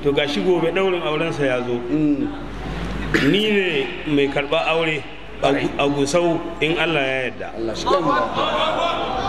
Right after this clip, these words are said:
Speaker 1: Za mu tashi karfe bakwai na safe.
Speaker 2: In Allah ya yarda.
Speaker 1: Sha biyun rana daidai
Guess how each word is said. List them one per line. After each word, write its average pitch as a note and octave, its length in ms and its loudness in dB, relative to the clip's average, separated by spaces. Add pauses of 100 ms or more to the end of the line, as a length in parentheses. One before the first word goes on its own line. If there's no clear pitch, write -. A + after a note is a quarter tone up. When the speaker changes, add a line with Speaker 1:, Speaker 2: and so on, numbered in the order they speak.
(420)
Speaker 1:
Za E3+ 160 2
mu F3+ 100 2
tashi F#3 280 2
karfe F3 360 0
bakwai F#3+ 480 0 (160)
na D3 100 -2
safe. D#3 400 -2 (240)
Speaker 2:
In C3+ 140 -2
Allah B2+ 280 0
ya - 20 -2
yarda. - 200 -6 (260)
Speaker 1:
Sha F#3+ 300 4
biyun F#3 360 2
rana F#3 360 0
daidai G3 480 2